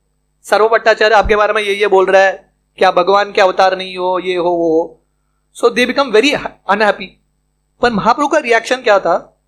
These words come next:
"शुनि महाप्रभु कहे, ऐचे मत कथा, कह, आमा प्रति भट्टाचार्य अय अनुग्रह।" तो महाप्रभु बोलते हैं, "अरे, आप गुस्सा क्यों हो रहे हो? भट्टाचार्य तो मेरे पे बहुत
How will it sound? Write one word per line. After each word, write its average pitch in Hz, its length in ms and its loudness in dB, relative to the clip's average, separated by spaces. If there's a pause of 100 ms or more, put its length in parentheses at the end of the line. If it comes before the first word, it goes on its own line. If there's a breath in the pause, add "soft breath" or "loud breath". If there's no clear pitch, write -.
(140)
"शुनि 262 360 0
महाप्रभु 269 580 0
कहे, 233 400 2
ऐचे 226 500 -2
मत 262 220 -2 (120)
कथा, 185 560 0
कह, 185 460 0 (460)
आमा 262 320 2
प्रति 311 380 0
भट्टाचार्य 240 1040 0 (100)
अय 202 120 2
अनुग्रह।" 196 500 0 (880)
तो 185 80 2
महाप्रभु 220 280 0
बोलते 247 200 0
हैं, 254 80 4
"अरे, 262 340 2
आप 190 120 -2
गुस्सा 233 280 -4
क्यों 240 180 -6
हो 214 60 0
रहे 208 120 2
हो? 196 140 -10 (840)
भट्टाचार्य 240 540 0
तो 240 100 -2
मेरे 233 200 2
पे 240 180 0
बहुत - 460 0